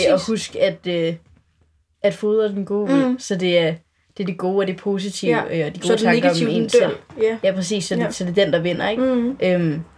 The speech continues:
Speaker 1: og hvilken, ja, er det, er det, du lader, du lader styre
Speaker 2: Ja.
Speaker 1: i dit liv, ikke?
Speaker 2: Jo.
Speaker 1: Altså, hva-, hva-, hvor meget vil du have, den skal fylde,
Speaker 2: Ja.
Speaker 1: ikke?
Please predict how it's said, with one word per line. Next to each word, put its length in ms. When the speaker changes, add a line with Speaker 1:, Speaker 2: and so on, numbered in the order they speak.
Speaker 1:
og 80
hvilken, 440
ja, 240
er 40
det, 100
er 60
det, 120
du 60
lader, 380
du 60
lader 140
styre 440
Speaker 2:
Ja. 100
Speaker 1:
i 100
dit 180
liv, 240
ikke? 120
Speaker 2:
Jo. 60
Speaker 1:
Altså, 160
hva-, 380
hva-, 260
hvor 100
meget 240
vil 80
du 60
have, 160
den 100
skal 160
fylde, 200
Speaker 2:
Ja. 120
Speaker 1:
ikke? 120